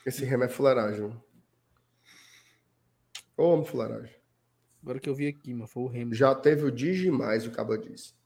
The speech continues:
Speaker 2: Digiton? Digi-, Digimon?
Speaker 1: Digimon.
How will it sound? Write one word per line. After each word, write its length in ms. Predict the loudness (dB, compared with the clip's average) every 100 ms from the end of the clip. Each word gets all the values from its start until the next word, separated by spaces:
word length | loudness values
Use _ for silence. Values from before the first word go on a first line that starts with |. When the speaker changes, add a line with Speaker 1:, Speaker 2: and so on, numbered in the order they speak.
| _ _ _ _ _
Speaker 2:
Digiton? 640 | -4 -2 -2 -4 0 0 0 -4
Digi-, 340 | -2 0 0 -2
Digimon? 580 | -6 -2 2 6 4 4 _ _ _ _ -10
Speaker 1:
Digimon. 600 | -6 -2 0 0 0 -4